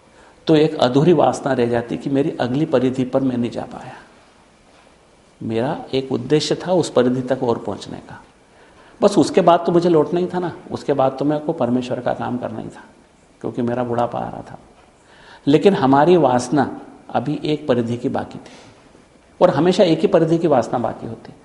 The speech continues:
क्योंकि उस परिधि पर पहुंचने के बाद अगली परिधि की वासना फिर शुरू हो जाती। तो उस एक अकेली परिधि की वासना आपके कई जन्मों को बिगाड़ देगी।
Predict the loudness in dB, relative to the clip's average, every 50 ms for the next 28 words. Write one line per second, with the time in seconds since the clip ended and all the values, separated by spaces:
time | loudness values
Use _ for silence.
0 | -20 -20 -20 -14 _ 0 2 4 6 6 4 6 6 6 6 6 6 4 4 4
1 | 4 2 2 2 0 0 2 2 4 4 4 4 4 2 2 2 2 2 0 2
2 | 2 4 4 2 2 0 -4 -4 -4 -6 -6 -6 -8 -8 -8 -8 -8 -10 -14 -16
3 | -20 -20 -20 _ _ _ _ -20 -20 -20 -20 -20 -20 -20 -16 -8 -2 2 4 4
4 | 4 4 2 2 6 6 6 6 6 2 -4 -8 -8 -10 -14 -12 -6 -4 -4 -2
5 | 2 4 4 6 6 6 4 4 4 2 2 2 0 0 2 2 2 2 2 0
6 | -2 -4 -8 -8 -8 -12 -16 -20 -20 -20 -20 _ _ _ _ _ _ _ _ _
7 | _ _ _ -4 -2 0 0 0 -2 -4 -4 -4 -4 -4 -6 -10 -14 -12 -4 -2
8 | 0 0 2 0 0 0 0 -2 -4 -4 -6 -6 -6 -6 -6 -6 -10 -10 -12 -12
9 | -16 -16 -18 -20